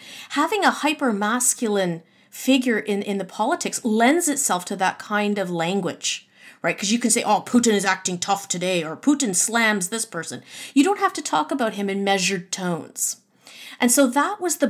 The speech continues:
backdrop going back to the eighties and nineteen nineties. Uh, and then on top of that, then you suddenly have this switch where in the two thousands, the internet arrived.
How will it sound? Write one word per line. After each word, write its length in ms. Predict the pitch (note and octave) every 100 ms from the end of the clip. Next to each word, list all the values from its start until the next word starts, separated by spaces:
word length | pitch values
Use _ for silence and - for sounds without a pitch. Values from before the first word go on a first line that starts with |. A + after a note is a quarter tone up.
| -
backdrop 520 | G#3+ C4 - A3 F3+ F3+
going 220 | G#3+ G#3+
back 240 | G3+ G#3
to 80 | -
the 180 | F#3+ D#3+
eighties 480 | E3 A3 A#3+ A#3 G#3+
and 100 | E3+
nineteen 360 | E3 - E3+
nineties. 580 | E3 A3+ A#3+ A#3 A3+ A3 - - - - - -
Uh, 240 | G#3+ A3+
and 120 | A#3+ A#3
then 140 | B3
on 100 | B3
top 300 | A#3+ - F4
of 80 | E4
that, 200 | G3 F#3
then 200 | A3+ C4+
you 80 | D4
suddenly 360 | - B3 A#3
have 200 | G#3 G3+
this 200 | G#3 G3
switch 560 | - - E4 - - -
where 140 | A3+
in 80 | G#3+
the 80 | G#3
two 240 | G#3 A#3+
thousands, 800 | A#3 G3+ G3 D4+ D#4+ E3 D#3 E3+ - - - - _ -
the 260 | G#3 B3+
internet 400 | C#4+ D#4 C4+ F#3
arrived. 520 | E3 D3 C3+ - -